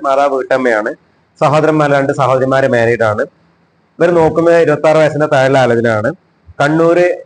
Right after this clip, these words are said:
കാസർഗോഡ്, വയനാട് എന്നീ ജില്ലകൾക്കാണ് മുൻഗണന. വിശദവിവരങ്ങൾക്ക് അറുപത്തിരണ്ട് മുപ്പത്തിയഞ്ച് നാനൂറ്റി എൺപത് നാനൂറ്റി മുപ്പത്തിയൊന്നിലേക്ക് നിങ്ങളുടെ ഫോട്ടോയും പാടറ്റും WhatsApp ചെയ്യുക.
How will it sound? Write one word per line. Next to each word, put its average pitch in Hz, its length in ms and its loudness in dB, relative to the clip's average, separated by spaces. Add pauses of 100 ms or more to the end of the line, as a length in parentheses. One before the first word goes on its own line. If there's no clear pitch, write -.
(600)
കാസർഗോഡ്, 147 600 0 (540)
വയനാട് 139 440 0 (100)
എന്നീ 135 180 -2
ജില്ലകൾക്കാണ് 131 400 0
മുൻഗണന. 113 440 -6 (440)
വിശദവിവരങ്ങൾക്ക് 165 520 0
അറുപത്തിരണ്ട് 147 480 0
മുപ്പത്തിയഞ്ച് 131 580 -4 (140)
നാനൂറ്റി 151 440 0
എൺപത് 113 280 -4 (160)
നാനൂറ്റി 143 280 -2
മുപ്പത്തിയൊന്നിലേക്ക് 123 720 -4 (400)
നിങ്ങളുടെ 160 280 0
ഫോട്ടോയും 135 340 0
പാടറ്റും 123 360 -2
WhatsApp 135 340 -2
ചെയ്യുക. 107 240 -4